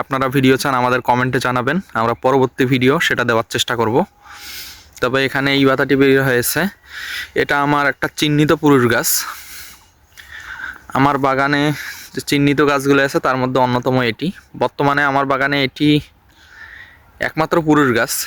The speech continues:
বাকিগুলো আমি অপসারণ করেছি, আপনারা জানেন, আপনাদের ভিডিও দিয়েছিলাম আমি। তো এতটুকুই আপডেট দেওয়া ছিল। এবং আপনারা যদি বাধা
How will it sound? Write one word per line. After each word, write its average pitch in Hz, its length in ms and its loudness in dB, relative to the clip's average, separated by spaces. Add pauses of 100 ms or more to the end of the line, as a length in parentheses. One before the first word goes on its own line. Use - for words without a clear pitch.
(1200)
বাকিগুলো 135 400 2 (100)
আমি 135 180 0 (500)
অপসারণ 139 460 0
করেছি, 131 280 2 (100)
আপনারা 123 340 -4
জানেন, 120 240 0 (680)
আপনাদের 127 360 -2
ভিডিও 139 300 2
দিয়েছিলাম 135 500 2
আমি। 131 140 0 (1600)
তো 143 100 2 (340)
এতটুকুই 156 480 2
আপডেট 139 300 -2
দেওয়া 143 220 2
ছিল। 151 140 0 (1120)
এবং 135 160 2 (140)
আপনারা 147 320 -2
যদি 156 220 2 (540)
বাধা 131 320 0